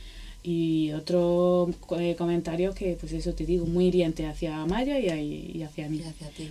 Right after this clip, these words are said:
Speaker 1: Pero bueno, que es verdad que cada uno se pone a... Si yo lo puse, yo sabía lo que iba a pasar, en-, y perdí muchos seguidores, pero también me afiancé con muchos seguidores,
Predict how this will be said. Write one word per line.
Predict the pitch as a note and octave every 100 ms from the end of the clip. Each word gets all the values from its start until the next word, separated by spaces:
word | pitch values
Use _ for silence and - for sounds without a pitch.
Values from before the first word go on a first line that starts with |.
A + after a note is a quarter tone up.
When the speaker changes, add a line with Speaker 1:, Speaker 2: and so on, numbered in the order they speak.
| -
Speaker 1:
Pero | F3
bueno, | F3 E3+ D3 - - -
que | F#3+
es | F#3
verdad | G#3+ A3
que | A3
cada | F#3+ G3+
uno | G#3+ A3
se | A3+
pone | - A3+ A#3+
a... | A3+ G3+ F3+ E3+ E3+ E3 E3 D#3+ E3
Si | F#3+ F#3+
yo | G3+
lo | A3
puse, | B3 A3+ B3+ C4+ A3+
yo | G#3
sabía | G#3+ G3 B3+ G#3
lo | F3+
que | F#3
iba | F3+ F3
a | E3
pasar, | D#3+ A#3+ C#4+ - - - - -
en-, | F#3 F3+
y | G3
perdí | F#3 F#3+ B3+
muchos | B3+ B3+ -
seguidores, | A#3+ B3 B3 B3+ B3
pero | B3 A#3+ A#3
también | A3+ A#3 A#3+ G3
me | F#3+ E3+
afiancé | - F3+ E3+ D#3 G#3
con | G#3+ G3
muchos | F3+ F3+ E3+
seguidores, | D#3+ D#3 D3 D3 G3+